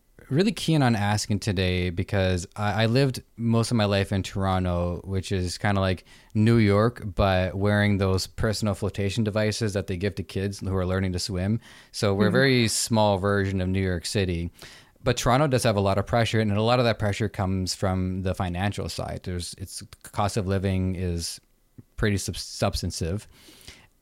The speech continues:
Speaker 1: uh, so much so that I just took the opportunity to leave,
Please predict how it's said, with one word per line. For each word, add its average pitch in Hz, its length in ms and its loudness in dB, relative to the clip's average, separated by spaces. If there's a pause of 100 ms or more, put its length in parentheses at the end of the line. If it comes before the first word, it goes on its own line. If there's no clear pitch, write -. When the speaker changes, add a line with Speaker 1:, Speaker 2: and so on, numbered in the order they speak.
Speaker 1:
uh, 104 140 -2
so 120 160 0
much 107 180 4
so 95 300 2
that 92 120 0
I 92 260 2
just 87 300 -8 (200)
took 107 140 -2
the 107 100 2
opportunity 90 560 0
to 95 140 -2
leave, 90 460 0